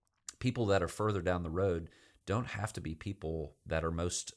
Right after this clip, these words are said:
uh, immediately your closest allies or friends. They can actually be someone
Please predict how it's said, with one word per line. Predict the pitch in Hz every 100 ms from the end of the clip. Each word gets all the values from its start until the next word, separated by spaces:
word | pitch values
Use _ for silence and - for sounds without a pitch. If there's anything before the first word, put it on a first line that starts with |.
| _
uh, | 80 76 73 -
immediately | 90 85 90 110 - 78 80 78 76
your | 78 -
closest | 82 - 78 78
allies | 76 82 80 80
or | 71
friends. | - 107 110 73 65 - - - _
They | 131
can | 160 -
actually | 262 277
be | 220 87
someone | - 117 107 107 110 110